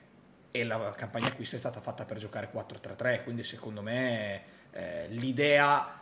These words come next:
di, di base è il quattro tre tre, poi in fase di non possesso è tutta un'altra cosa, però penso che, che sia quattro tre tre l'idea di base. Infatti ti dico, la, la prima parola che mi viene in mente su cosa aggiunge Depay è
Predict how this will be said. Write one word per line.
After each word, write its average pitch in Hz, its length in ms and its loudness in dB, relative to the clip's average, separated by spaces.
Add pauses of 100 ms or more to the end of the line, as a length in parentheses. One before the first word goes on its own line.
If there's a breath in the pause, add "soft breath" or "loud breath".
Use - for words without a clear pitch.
di, - 220 -10
di 127 120 -4
base 185 280 10
è 185 40 10
il - 80 4
quattro 151 300 6
tre 139 140 0
tre, 135 200 2
poi 139 160 2
in 120 80 -2
fase 123 200 0
di 120 60 0
non 120 100 -2
possesso 139 380 -2
è 120 80 -8
tutta 131 220 -8
un'altra 117 320 -4
cosa, 120 480 -2
però 98 600 -8
penso - 300 -12
che, - 220 -12 (560 loud breath)
che 127 120 -4
sia 113 180 0
quattro 117 340 -2
tre 95 160 -8
tre 92 280 -10 (140)
l'idea 101 280 -6
di 98 100 -8
base. 92 500 -14 (460 loud breath)
Infatti 165 280 -4
ti 151 100 -6
dico, 131 220 -4
la, 123 140 0
la 123 160 -2
prima 185 240 0
parola 175 280 4
che 180 120 -2
mi 156 80 -4
viene 156 160 -4
in 151 60 -4
mente 151 280 -6
su - 180 -8
cosa 165 300 2
aggiunge 190 800 2
Depay 151 560 0
è 123 320 -4